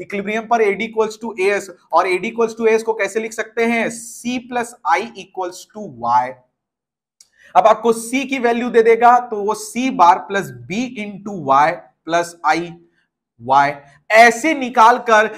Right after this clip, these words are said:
इसमें से कोई भी वैल्यू निकालने बोल सकता है, चाहे वो ऑटोनोमस कंजम्पशन बोल सकता है, इन्वेस्टमेंट बोल सकता है, इनकम बोल सकता है, या फिर एमपीसी बोल सकता है। तो ये बीपी का क्वेश्चन है, इसमें हमेशा वाई ही निकलेगा।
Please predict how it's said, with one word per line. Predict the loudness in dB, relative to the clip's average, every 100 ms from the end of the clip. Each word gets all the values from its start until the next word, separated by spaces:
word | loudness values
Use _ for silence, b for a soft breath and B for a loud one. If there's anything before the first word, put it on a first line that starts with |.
| B
इसमें | -8 -4 -4
से | -4
कोई | -4 4 4
भी | 4 2
वैल्यू | 0 -2 -6
निकालने | -2 0 0 -2
बोल | -2 -4
सकता | -4 0 0
है, | 0
चाहे | -4 -4 -2
वो | 0
ऑटोनोमस | 0 0 -2 -6 -6
कंजम्पशन | -6 -6 -8 -8 -4
बोल | -2 -2
सकता | -6 -4 -2
है, | -2 -8
इन्वेस्टमेंट | -8 -8 -8 -10 -6 -6 -6
बोल | -4 -4
सकता | -6 -4 -2
है, | -2 -8
इनकम | -8 -6
बोल | -2 -4
सकता | -4 -4 -2
है, | -2 -4 B B B 0
या | 4 4
फिर | 4 -6 -6
एमपीसी | -6 -8 -10 -12 -10
बोल | -8 -8
सकता | -8 -8 0 0
है। | 2 2 0 B B -6
तो |
ये | -4 0 -2
बीपी | -2 -10 -12 -12 -8 -2
का | 0 0
क्वेश्चन | 0 -6 -4 -6
है, | -4 -4 -4 B -14
इसमें | -12 -8
हमेशा | -2 -2 0 -2 4 4
वाई | 6 8 8 6
ही | -2 -4
निकलेगा। | -6 -6 -4 4 6 4